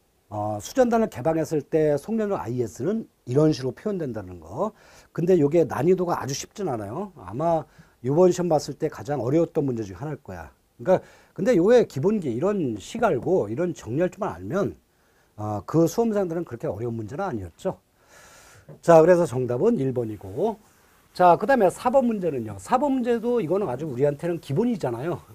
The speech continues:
어, 제가 우리나라 계통은 직접 접지이기 때문에 직접 접지가 문제가 잘 나온다고 그랬잖아요. 자, 지락고장 시 이상전의 발생 우리가 거의 없는 접지 방식은,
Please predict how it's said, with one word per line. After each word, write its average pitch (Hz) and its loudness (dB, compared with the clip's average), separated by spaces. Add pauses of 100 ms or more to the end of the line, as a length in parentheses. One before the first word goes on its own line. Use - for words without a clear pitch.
어, 110 -12
제가 190 10 (640)
우리나라 202 10
계통은 190 2
직접 - -2
접지이기 147 -4
때문에 160 0
직접 - -6
접지가 170 -6
문제가 147 -4
잘 113 -8
나온다고 139 -2
그랬잖아요. 92 -12 (480)
자, 160 8
지락고장 196 2
시 165 -8
이상전의 185 -2
발생 180 -8
우리가 139 -4
거의 147 -4
없는 143 -4
접지 113 -14
방식은, 107 -8